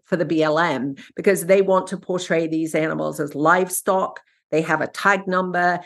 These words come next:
They are only useful as a tool to be used by people. And to then rewrite that story and ex-, show through, you know, amazing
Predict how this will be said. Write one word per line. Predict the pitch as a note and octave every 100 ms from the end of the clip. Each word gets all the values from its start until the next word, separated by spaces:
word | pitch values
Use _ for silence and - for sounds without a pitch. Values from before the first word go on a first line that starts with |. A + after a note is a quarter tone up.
| -
They | - E3+
are | A#2+
only | F#3 F3
useful | E3 G3 G3+ G#3 F#3+
as | F3
a | D#3+
tool | - - A#3+ A3+ A3+
to | A3 D3+
be |
used | D3+ F3+ A3 G#3
by | - G#3 G#3+ G#3
people. | _ G#3+ G#3 G3+ G3+ G3+ - _ _
And | A#3 A3 G3+ G3+ G#3 -
to | - G3
then | G3 A3+ A#3 -
rewrite | E3 G#3 F#3+ F#3+ G#3
that | E3 -
story | - - E3 D#3+ D#3+ D#3+ -
and | E3 D#3+
ex-, | D#3 - - - _ _ _
show | - - A#3+ C4+ G#3+ B2+ C3+ D#3 - _ -
through, | G3+ G3+ F#3+ -
you | G#3+
know, | F3+ D#3 D#3 _ _ _ -
amazing | G3 G#3 A3+ G3 F#3